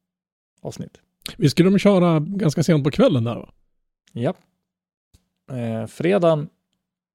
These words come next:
Speaker 1: börjar ett.
Speaker 2: Vad
Speaker 1: Och
Speaker 2: skönt för
Speaker 1: kvalet
Speaker 2: förarna.
Speaker 1: beräknas sluta t-, vid tio. Samma sak med lördagen.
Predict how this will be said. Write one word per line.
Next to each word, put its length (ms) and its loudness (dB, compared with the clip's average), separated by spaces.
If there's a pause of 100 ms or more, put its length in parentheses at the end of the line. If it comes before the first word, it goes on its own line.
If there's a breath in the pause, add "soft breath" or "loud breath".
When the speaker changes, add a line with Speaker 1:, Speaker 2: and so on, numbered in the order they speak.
Speaker 1:
börjar 440 0 (180)
ett. 520 -8 (760)
Speaker 2:
Vad 120 -8
Speaker 1:
Och 40 -16
Speaker 2:
skönt 260 2
för 60 2
Speaker 1:
kvalet 260 2
Speaker 2:
förarna. 200 0
Speaker 1:
beräknas 840 -2
sluta 800 -8
t-, 180 -20 (280)
vid 240 -10
tio. 340 -4 (2000)
Samma 280 -2
sak 220 -2
med 100 -4
lördagen. 220 -2